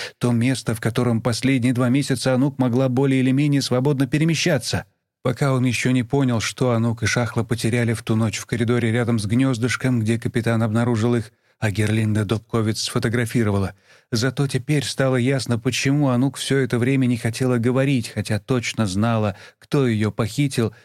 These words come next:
и где находилась ее мать. А фонарик с ультрафиолетовой лампой был нужен ей для того, чтобы и без горничной по невидимым меткам найти дорогу к Наоми.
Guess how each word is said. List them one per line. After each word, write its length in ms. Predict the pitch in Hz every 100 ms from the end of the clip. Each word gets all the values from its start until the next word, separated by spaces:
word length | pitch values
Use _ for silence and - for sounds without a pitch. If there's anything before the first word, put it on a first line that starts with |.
| _
и 80 | 123
где 260 | 117 107 143
находилась 560 | 123 135 127 135 117
ее 140 | 131 127
мать. 320 | 120 76 - _ _ _ _ _ -
А 140 | 113
фонарик 480 | 110 104 107 104 101
с 100 | -
ультрафиолетовой 760 | 110 117 104 110 110 110 107 110
лампой 380 | 117 117 117
был 220 | 98 117 110
нужен 320 | 123 113 117
ей 200 | 117 120
для 120 | 120
того, 240 | 131 127 127
чтобы 320 | - 123 135
и 120 | 151
без 220 | 139 135
горничной 600 | 123 160 143 123 - 123
по 120 | 117
невидимым 440 | 131 135 143 135 135
меткам 420 | 139 151 - 139
найти 300 | 139 135 156
дорогу 340 | 143 143 143
к 80 | 139
Наоми. 480 | 160 160 127 101